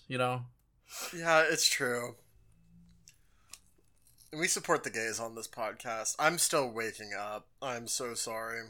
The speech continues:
Speaker 2: I, like, got up and I'm like, "Oh, my alarms were set an hour later than I thought they had been set." And I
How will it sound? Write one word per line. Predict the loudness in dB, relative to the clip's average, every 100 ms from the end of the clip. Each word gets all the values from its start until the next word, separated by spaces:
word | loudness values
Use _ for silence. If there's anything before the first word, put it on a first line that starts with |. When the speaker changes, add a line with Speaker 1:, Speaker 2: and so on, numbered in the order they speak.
| -16 _ _ _ _ _ 0
Speaker 2:
I, |
like, | 4 4 2 -10 -20 -20 -16 4
got | 8 8
up | 8 6 4 2
and | 4
I'm | 4
like, | 4 4
"Oh, | 10 10 10 4 -8 -20 -20
my | 2 6
alarms | 6 6 6 4 2
were | -2
set | 0 2 2 2
an | 2
hour | 4 4 4
later | 4 4 4 2
than | 0
I | -4
thought | -4 -4 -4
they | -6 -6
had | -10
been | -10 -6
set." | -6 -6 -8 -12 _ _ _ _ _ _ _ _ -20 _
And | 2 4 4 0 -6 -2
I | 0 0